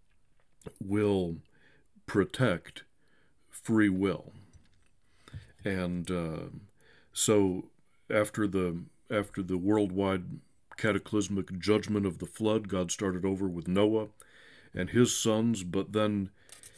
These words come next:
just, uh, just a few generations later, there was an individual named Nimrod who was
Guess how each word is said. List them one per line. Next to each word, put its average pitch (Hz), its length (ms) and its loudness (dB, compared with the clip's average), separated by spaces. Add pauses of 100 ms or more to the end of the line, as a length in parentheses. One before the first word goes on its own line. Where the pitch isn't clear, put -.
(280)
just, 104 420 0
uh, 98 340 2 (380)
just 101 220 -2
a 98 60 -6
few 117 200 0
generations 110 680 2
later, 104 460 2 (800)
there 95 140 2
was 95 220 0
an 90 280 0
individual 101 640 2
named 98 380 2
Nimrod 92 800 0 (360)
who 101 200 0
was 87 580 0